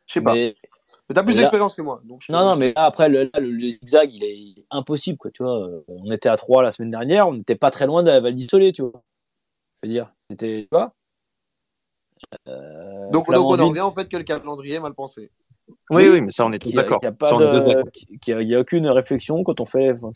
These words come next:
Speaker 2: on fait le calendrier.
Speaker 3: Comment vous expliquez l'absence de, de Peters ? Alors qu'il y a Brandt, qu'il y a Alvarado, qu'a priori, il y a Casassola aussi, hein, qu'il faut maintenant prendre en considération.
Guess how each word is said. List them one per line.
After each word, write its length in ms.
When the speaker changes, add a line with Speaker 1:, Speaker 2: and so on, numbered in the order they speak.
Speaker 2:
on 40
fait 100
le 60
calendrier. 440
Speaker 3:
Comment 200
vous 140
expliquez 320
l'absence 300
de, 880
de 60
Peters ? 680
Alors 220
qu'il 120
y 60
a 40
Brandt, 340
qu'il 140
y 40
a 60
Alvarado, 560
qu'a 320
priori, 320
il 20
y 40
a 40
Casassola 640
aussi, 300
hein, 180
qu'il 220
faut 200
maintenant 260
prendre 200
en 60
considération. 680